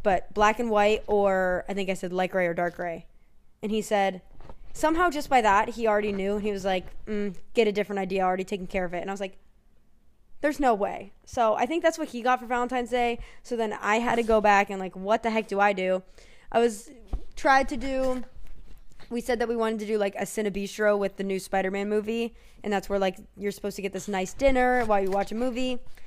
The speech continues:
That place got closed down forever. Um, so then I was like, you know, he said something about wanting to go to one of those, like, we always like to get massages, but he wanted to go to an actual, like, spa thing with, like, the hot tubs and, like, all this stuff.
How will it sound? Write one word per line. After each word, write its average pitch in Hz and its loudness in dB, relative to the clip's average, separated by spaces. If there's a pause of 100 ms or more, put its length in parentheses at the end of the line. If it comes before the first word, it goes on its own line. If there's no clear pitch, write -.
(140)
That 214 6
place 214 0
got 190 -2
closed 185 -2
down 175 0
forever. 254 2 (440)
Um, 202 0
so 208 -10
then 208 -2
I 202 0
was 202 -2
like, 202 0 (280)
you 233 -8
know, 262 0
he 277 -6
said 311 0
something 311 -2
about 269 2
wanting 247 0
to 247 -6
go 240 2
to 247 4
one 226 0
of 214 -2
those, 214 -2
like, 190 0 (320)
we 233 6
always 240 8
like 247 -2
to 240 -8
get 226 2
massages, 208 2
but 226 -2
he 208 -4
wanted 202 0
to 220 -2
go 208 0
to 202 -6
an 196 -2
actual, 190 -4
like, 185 -6 (160)
spa 196 2
thing 208 -2
with, 196 -2
like, 180 -6
the 180 -6
hot 254 4
tubs 180 2
and, 180 -8
like, 185 -4
all 196 2
this 208 -2
stuff. 233 2